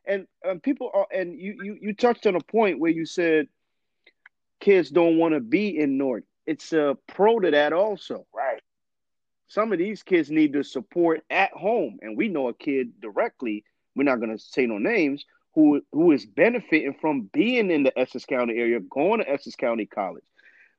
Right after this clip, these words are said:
Speaker 1: As an eighteen, nineteen-year-old kid, it's hard to go live in Iowa for six months and play basketball and not have your friends around, your family around, or whatever the case is.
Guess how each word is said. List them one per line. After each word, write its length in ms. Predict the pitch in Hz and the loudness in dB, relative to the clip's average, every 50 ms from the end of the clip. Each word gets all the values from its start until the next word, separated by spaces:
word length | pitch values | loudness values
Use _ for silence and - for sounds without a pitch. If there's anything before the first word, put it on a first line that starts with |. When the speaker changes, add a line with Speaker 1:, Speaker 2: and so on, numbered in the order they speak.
| _ _ _ - | _ _ _ 0
Speaker 1:
As 140 | 135 151 147 156 | 0 2 2 2
an 60 | - - | 2 4
eighteen, 460 | 196 220 208 - - 220 208 196 185 | 2 2 2 0 -2 -2 0 0 2
nineteen-year-old 760 | 185 185 170 - - 190 175 175 170 170 165 160 147 - - | 0 0 0 -2 -4 -4 -2 0 0 2 2 2 0 -2 -2
kid, 260 | - 190 175 160 - 151 | 0 0 0 0 0 -2
it's 160 | 175 156 - | -4 -4 -4
hard 720 | - - - 156 160 170 175 175 170 165 165 156 143 - | -8 -14 -8 -4 0 2 2 2 2 2 2 2 0 0
to 100 | - 143 | -2 -2
go 200 | 113 135 139 139 | 0 2 4 4
live 520 | 139 135 127 127 131 139 139 139 135 120 110 - - | 4 2 2 2 4 6 6 6 4 4 0 -6 -8
in 180 | 131 123 120 - - | -6 -6 -6 -6 -2
Iowa 440 | 117 127 131 135 135 127 123 123 123 | 0 2 4 4 4 2 0 -2 -2
for 140 | - - 113 | -4 -8 -18
six 380 | - - - 139 123 - - 120 | -12 -6 -6 -6 -6 -6 -8 -8
months 300 | 117 123 120 117 - - | -6 -4 -2 -2 -4 -6
and 100 | 101 - | -6 -6
play 180 | - 127 117 | -4 -2 -2
basketball 800 | 107 95 113 117 113 113 - - 110 101 113 110 110 110 - - _ _ _ _ _ _ - - | 0 0 0 2 0 0 -2 -6 -10 -6 -2 0 0 0 0 -2 _ _ _ _ _ _ -6 -2
and 200 | 120 120 110 110 | -2 -2 0 2
not 200 | 123 123 120 123 | 2 2 2 4
have 180 | 123 120 110 | 2 2 2
your 80 | 113 104 | -2 -8
friends 300 | _ - 120 117 110 113 | _ -4 -4 -4 -4 -6
around, 260 | 110 107 113 113 113 110 | -6 -6 -6 -4 -4 -4
your 80 | 101 | -6
family 380 | - - 117 113 110 110 110 110 | -6 -4 -4 -2 -2 -2 -4 -4
around, 300 | 107 107 110 107 104 104 | -4 -4 -4 -4 -4 -4
or 40 | 101 | -2
whatever 280 | 107 131 151 143 113 | 2 4 4 4 2
the 100 | 117 104 | 0 -6
case 340 | - - 110 104 101 - - | -6 -6 -4 -4 -4 -6 -8
is. 220 | 104 101 98 - | -10 -10 -10 -12